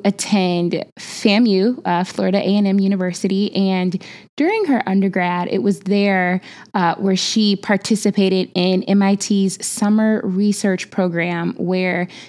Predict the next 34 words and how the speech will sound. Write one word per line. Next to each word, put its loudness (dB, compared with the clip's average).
she 2
was 2
introduced 2
to 2
nuclear 2
engineering. 0
Now, 0
let 0
that 0
sink 2
in, -2
and 2
I'm 4
not 2
sure 2
if 0
you 4
guys 2
have -2
seen 2
this 0
article 0
or 0
have -2
heard 0
about 0
Marina 0
or -2
Marina's 0
story, -2
but 2
it 0
is 0
inspiring. -2